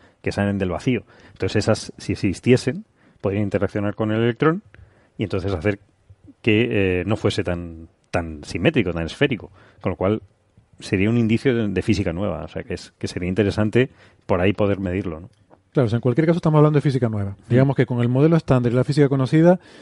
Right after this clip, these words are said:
Speaker 2: ya podemos seguir dando estos experimentos diez órdenes de magnitud más para abajo que seguirán, seguiremos encontrando electrones redondos. Pero, según extensiones, que además son extensiones necesarias para explicar otros problemas fundamentales,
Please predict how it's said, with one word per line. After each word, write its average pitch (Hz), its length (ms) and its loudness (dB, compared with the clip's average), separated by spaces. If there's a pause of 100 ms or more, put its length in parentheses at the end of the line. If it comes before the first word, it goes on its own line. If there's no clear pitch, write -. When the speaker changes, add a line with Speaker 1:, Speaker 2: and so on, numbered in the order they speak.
(280)
Speaker 2:
ya 131 200 4
podemos 147 360 4
seguir 127 200 2
dando 127 180 6
estos 127 160 2
experimentos 127 640 2
diez 135 240 4
órdenes 139 200 4
de 131 80 4
magnitud 123 280 0
más 123 100 2
para 123 140 4
abajo 165 280 4
que 127 120 2
seguirán, 120 560 0 (380)
seguiremos 139 380 2
encontrando 143 420 2
electrones 127 400 2
redondos. 104 440 -4 (600)
Pero, 143 360 4 (560)
según 127 360 -2
extensiones, 120 800 0 (800)
que 131 120 0
además 117 260 2
son 120 100 -4
extensiones 123 420 -2
necesarias 120 500 2
para 117 180 -2
explicar 117 260 -2
otros 123 180 -2
problemas 127 260 0
fundamentales, 139 600 0